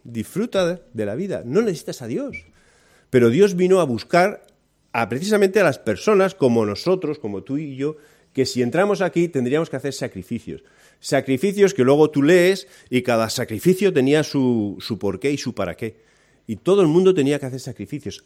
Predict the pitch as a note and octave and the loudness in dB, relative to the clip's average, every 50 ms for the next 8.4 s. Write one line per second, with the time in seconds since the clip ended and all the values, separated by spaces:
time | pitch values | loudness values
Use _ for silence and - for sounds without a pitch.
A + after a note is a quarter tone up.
0 | _ - D3+ D3+ C#3 - - - - C#3 C3 C3 C3 C3 B2 - - - - B2 | _ 2 2 2 2 0 -8 -2 0 2 2 4 4 2 0 -2 -6 -4 -4 -2
1 | - B2 A#2+ A#2 A2+ A2 G2+ - E3 E3+ D3 B2 G#2 F#2+ F2+ - - G2 G#2 G#2+ | 0 0 0 0 0 -2 -2 0 0 0 0 0 -2 -4 -8 -10 -8 -6 -6 -6
2 | - A2 G#2+ G#2 G2+ F#2+ - - G2 F#2 F2+ - - F#2 E2 _ _ _ _ _ | -6 -8 -8 -6 -8 -8 -8 -8 -8 -8 -8 -10 -14 -18 -18 _ _ _ _ _
3 | _ _ _ _ _ - G#2 A2+ A2+ - A#2 A2+ A2+ A2+ G#2+ - - _ - A2 | _ _ _ _ _ -12 -12 -12 -10 -8 -8 -6 -4 -6 -6 -8 -12 _ -6 -4
4 | A2 A2 G#2+ A2 G#2+ G2+ G#2 A2 G#2 G2 F#2 A#2 C3+ C3+ - C#3+ C3+ C#3 C#3+ C#3 | -2 -2 -2 -2 -4 -4 -4 -6 -6 -6 -4 -6 -6 -6 -6 -8 -8 -8 -8 -8
5 | _ - C#3+ C#3 A#2+ - - _ C3+ C3+ C3 B2+ B2+ B2+ C3+ C3+ B2+ B2 A#2+ A2 | _ -14 -12 -12 -12 -12 -12 _ -12 -10 -10 -10 -10 -10 -8 -8 -8 -8 -8 -10
6 | G2 G2+ G#2 - _ _ _ _ F3 E3+ _ _ _ _ - A#2 A#2 A2+ A2+ G#2+ | -10 -14 -20 -20 _ _ _ _ -20 -20 _ _ _ _ -8 -8 -6 -6 -6 -8
7 | G#2+ G#2 - A#2+ A2+ G#2+ - G#2 G#2 G#2+ - G#2+ G2+ G#2 G2+ G2 F#2+ F#2+ F#2+ G2 | -8 -8 -8 -8 -8 -6 -6 -8 -10 -8 -10 -10 -8 -8 -8 -8 -8 -10 -10 -10
8 | F2+ - F2 - F#2+ F#2 E2+ D#2 | -10 -12 -12 -10 -10 -12 -12 -16